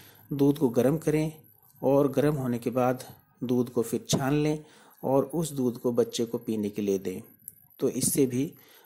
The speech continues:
बच्चा आसानी से दूध पी पाएगा और दूध को आसानी से हजम भी कर पाएगा और इस तरह से दूध के पूरे फ़ायदे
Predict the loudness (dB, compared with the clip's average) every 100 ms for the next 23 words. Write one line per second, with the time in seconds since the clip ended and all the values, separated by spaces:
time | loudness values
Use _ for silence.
0 | -14 -6 -4 -2 -2 -2 -2 0 2 2
1 | 2 0 -4 -8 -10 0 2 2 -6 -2
2 | 0 2 2 2 2 -2 0 2 2 -2
3 | -18 _ -4 -4 -2 0 0 0 -2 -4
4 | -4 -4 -6 -10 -20 -20 -6 -2 2 2
5 | 2 2 0 0 2 2 2 -2 -8 -20
6 | -20 -2 2 2 0 -2 0 0 0 -2
7 | -2 -2 -2 -2 -6 0 2 2 0 -2
8 | -2 -4